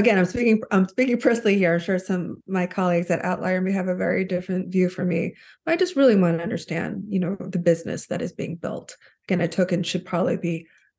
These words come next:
uh, an, a, a part of it, because I do think it's, it's interesting both for, for fin-, for financing reasons, as well as for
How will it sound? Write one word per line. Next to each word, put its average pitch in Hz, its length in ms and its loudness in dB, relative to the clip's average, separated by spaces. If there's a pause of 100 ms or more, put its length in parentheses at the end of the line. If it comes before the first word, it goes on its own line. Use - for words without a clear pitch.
(200)
uh, 165 380 0
an, 175 160 0
a, - 100 -4 (160)
a 175 40 -2
part 196 280 2
of 160 140 2
it, 147 180 -2 (140)
because 175 280 -6
I 165 60 0
do 165 180 -6
think 160 280 -8
it's, 165 180 -10 (340)
it's - 220 -4
interesting 165 420 -2 (160)
both 160 160 0
for, 147 380 0 (300)
for - 200 0
fin-, 175 320 0
for 175 280 0
financing 190 680 0
reasons, 254 600 -2 (420)
as 185 140 2
well 170 100 2
as 170 160 0
for - 500 0